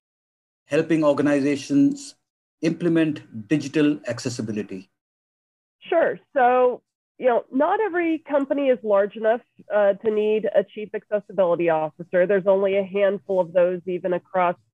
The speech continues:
Speaker 2: companies in the United States. And not every company is large enough to need an accessibility architect either. Um, but you will occasionally see, um, that pop up, or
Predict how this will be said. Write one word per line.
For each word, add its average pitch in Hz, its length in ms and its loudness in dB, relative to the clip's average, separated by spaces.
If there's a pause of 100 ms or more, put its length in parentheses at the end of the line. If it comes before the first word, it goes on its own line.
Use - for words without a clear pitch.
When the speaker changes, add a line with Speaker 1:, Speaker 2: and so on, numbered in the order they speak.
(120)
Speaker 2:
companies 180 480 0
in 175 140 2
the 170 80 2
United 170 480 2
States. 147 340 0 (640)
And 180 520 0
not 208 320 0
every 240 240 0
company 214 420 -2
is 196 120 -2
large 196 300 0
enough 185 240 -4 (160)
to 190 360 2
need 190 240 2
an 185 120 0
accessibility 175 720 -2
architect 160 540 -4
either. 151 400 -2 (480)
Um, 160 420 0 (240)
but 196 220 0
you 214 100 0
will 208 160 4
occasionally 285 920 0
see, 226 400 -4
um, 196 680 0 (380)
that 202 300 0 (180)
pop 214 240 0
up, 277 240 2
or 208 220 0